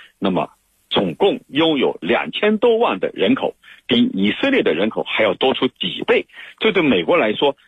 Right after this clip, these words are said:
有了这个库尔德人这样一个国家，那么对以色列可以缓解他所面临的压力。同时呢，未来美国也可以跟新的，啊，我们假设一下，假设库尔德人独立成为一个国家，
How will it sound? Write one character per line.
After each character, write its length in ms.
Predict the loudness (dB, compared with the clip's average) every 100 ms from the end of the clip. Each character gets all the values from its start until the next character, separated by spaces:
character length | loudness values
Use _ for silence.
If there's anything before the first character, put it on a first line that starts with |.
| _
有 320 | 0 2 2
了 220 | 0 -2 _ _ _ _ _ _ _ -18 -6
这 160 | -2
个 140 | 0 -2
库 200 | 0 2
尔 180 | 2 2
德 140 | 2
人 240 | 2 0 -6 _ _
这 120 | -2
样 140 | 0 0
一 40 |
个 140 | -2 -2
国 220 | 0 0
家， 220 | 0 -4 _ _ _
那 100 | -4
么 140 | -4
对 240 | 0 -2 -2 _ _
以 200 | -2 -2
色 140 | 2 0
列 220 | 0 -2 _ _ -8
可 160 | -2
以 40 | -2
缓 320 | 0 -2 0
解 140 | -2
他 120 | -2 -4
所 140 | -2
面 200 | 0 0
临 100 | 0
的 80 | 0
压 180 | 0 0
力。 160 | -2 -6 -20 _
同 220 | -2 0
时 140 | 2 2
呢， 200 | 2 0
未 240 | -2 0 0
来 300 | 0 -2 -4 _ _ _
美 260 | 0 0
国 180 | 0 0
也 120 | 0
可 160 | -2 0
以 100 | 0
跟 300 | 2 0 0 -4 _ _ _
新 320 | -6 0 2 2
的， 200 | 0 -4 _
啊， 100 | -2
我 140 | 0 2
们 140 | 0
假 180 | 0 -2
设 140 | 2 2
一 80 |
下， 160 | 0 -6 -4
假 180 | -4
设 140 | 0 -2
库 180 | 0 0
尔 140 | 0
德 100 | 0
人 180 | -2 -2 0
独 140 | 0
立 180 | 2 -2 -8 _ -10
成 180 | -2 0
为 140 | 2
一 40 | 2
个 120 | 0
国 180 | 0 0
家， 200 | 0